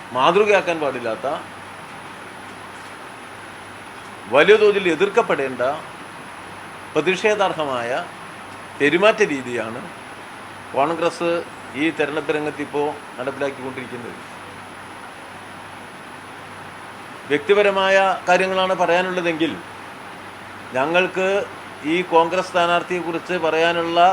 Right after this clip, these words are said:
കാര്യങ്ങളുടെ നീണ്ട പട്ടികയുണ്ട്, നീണ്ട പട്ടിക. അതിൽ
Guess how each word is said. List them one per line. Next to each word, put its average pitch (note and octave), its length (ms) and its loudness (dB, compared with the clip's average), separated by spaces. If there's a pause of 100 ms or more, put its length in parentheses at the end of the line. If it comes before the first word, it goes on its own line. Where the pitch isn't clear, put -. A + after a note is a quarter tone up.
(140)
കാര്യങ്ങളുടെ E3+ 500 4 (120)
നീണ്ട F3 220 2 (100)
പട്ടികയുണ്ട്, F3+ 520 6 (1200)
നീണ്ട F3+ 340 6
പട്ടിക. E3+ 260 4 (2250)
അതിൽ F3 200 4